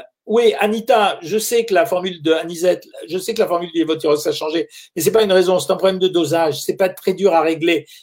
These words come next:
Il faut que t'en parles avec ton médecin, mais normalement, c'est, c'est, euh, c'est bien, c'est facile à faire, quoi. Marie Bloudine, je pars de trop loin, j'ai perdu sept, mais la stable, mais je suis à cent vingt-huit kilos.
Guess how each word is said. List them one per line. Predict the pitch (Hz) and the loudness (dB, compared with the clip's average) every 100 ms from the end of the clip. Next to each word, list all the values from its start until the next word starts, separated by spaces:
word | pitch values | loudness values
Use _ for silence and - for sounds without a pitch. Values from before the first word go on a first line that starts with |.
| - | -4
Il | |
faut | 160 202 | 0 2
que | |
t'en | 202 | 0
parles | 185 202 180 | 2 2 4
avec | 170 | 0
ton | 160 170 | -4 -4
médecin, | 165 139 202 180 | -6 -4 -6 -6
mais | 156 | -6
normalement, | 160 156 165 196 | -4 -4 -4 -6
c'est, | 180 160 147 143 | -4 -4 -2 -4
c'est, | - 143 135 131 | -6 -4 -2 -4
euh, | 120 120 113 - _ _ _ | -4 -8 -10 -12 _ _ _
c'est | - 156 | 0 2
bien, | 160 143 104 _ _ | 2 0 -4 _ _
c'est | - 143 | -6 -2
facile | 151 147 160 | -2 -2 -2
à | 151 | -2
faire, | 165 151 - | 0 0 -2
quoi. | 135 110 _ _ _ - | -10 -12 _ _ _ -4
Marie | 170 202 190 | 0 2 2
Bloudine, | 196 185 190 | -2 -4 -2
je | 160 | -2
pars | 156 175 | 0 0
de | 165 | 0
trop | 165 - 170 | -4 -4 -4
loin, | 170 196 180 | -2 -4 -4
j'ai | 143 | -2
perdu | 170 151 156 | 0 -2 -2
sept, | - 190 185 | 0 0 0
mais | 151 | -2
la | 147 147 | 0 -2
stable, | - - 180 175 | -6 -2 -2 -2
mais | 156 156 | -8 -6
je | 143 | -4
suis | 147 170 | -4 -2
à | 151 | -2
cent | 143 147 | 0 -4
vingt-huit | 139 143 | -4 -8
kilos. | 139 147 196 | -6 -2 -2